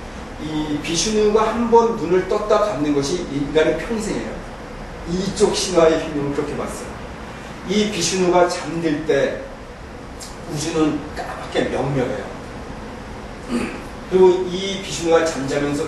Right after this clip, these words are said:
이 배꼽에서, 여긴 그 장면인데, 이 배꼽에서 피어오르는 연꽃 한 송이가 있죠.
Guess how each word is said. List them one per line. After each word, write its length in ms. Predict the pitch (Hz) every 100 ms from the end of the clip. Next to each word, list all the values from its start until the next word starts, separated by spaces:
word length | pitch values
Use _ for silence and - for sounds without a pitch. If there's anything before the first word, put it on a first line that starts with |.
| 175
이 120 | 185
배꼽에서, 460 | - - 147 - 139
여긴 260 | 151 180
그 100 | -
장면인데, 580 | 160 143 143 127 135 135 - - -
이 120 | 175
배꼽에서 600 | 139 135 170 170 170 165 -
피어오르는 880 | - 202 165 143 147 147 147 143 135
연꽃 420 | 131 143 147 170
한 140 | 175
송이가 260 | 170 151 135
있죠. 180 | - -